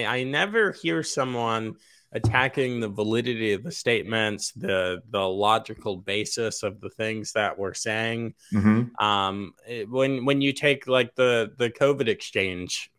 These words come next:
Speaker 1: uh, for instance, which is exchanging your, your freedoms for the, the illusion, really, of security, because there still hasn't been anyone to successfully, uh,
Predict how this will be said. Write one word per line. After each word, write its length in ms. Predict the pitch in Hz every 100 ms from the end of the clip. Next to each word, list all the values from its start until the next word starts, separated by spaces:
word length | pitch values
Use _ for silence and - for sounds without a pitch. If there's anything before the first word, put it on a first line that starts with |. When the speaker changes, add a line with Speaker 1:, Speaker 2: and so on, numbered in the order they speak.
| 104
Speaker 1:
uh, 300 | 95 92 90 -
for 240 | 110 98
instance, 580 | 98 92 - 95 85 -
which 180 | 104 110
is 180 | 101
exchanging 580 | 110 - 113 107 101 104
your, 400 | 101 98 98 98 _ _ -
your 140 | 104
freedoms 640 | 101 135 143 113 104 107 -
for 340 | - 107 104
the, 500 | 95 104 98 95 90 -
the 260 | 104 113 101 117
illusion, 720 | 117 120 165 214 120 98 98
really, 340 | 104 101 98
of 140 | 90
security, 600 | - - - 123 98 90 85
because 500 | 90 - 90 87 - - - _ _
there 220 | 110 127 117
still 320 | - 180 185
hasn't 360 | 143 117 107
been 140 | 110 101
anyone 720 | 98 131 127 110 101 95 95 - _ _
to 120 | 123
successfully, 1300 | - - 101 - 127 131 - - 107 98 92 87 90 - _ _ _ 95
uh, 240 | 92 92